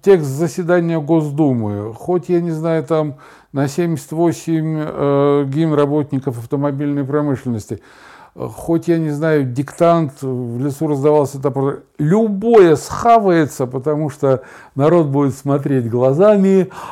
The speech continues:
а ушами слушать будет не очень. Вот и феномен всех этих Штернов, Моргенов. Гутен Морген.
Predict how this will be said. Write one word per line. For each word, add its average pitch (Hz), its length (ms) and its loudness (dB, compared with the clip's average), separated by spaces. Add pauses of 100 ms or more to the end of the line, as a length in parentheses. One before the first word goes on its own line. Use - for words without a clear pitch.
(140)
а 127 120 0
ушами 143 480 2
слушать 131 380 -6
будет 127 360 -4
не 165 140 -8
очень. 202 360 -6 (460)
Вот 269 300 -4
и 214 240 -6
феномен 220 600 -2
всех 180 300 -6
этих 143 360 -6
Штернов, 165 580 -4 (200)
Моргенов. 151 600 -8
Гутен 208 320 -6
Морген. 214 580 -2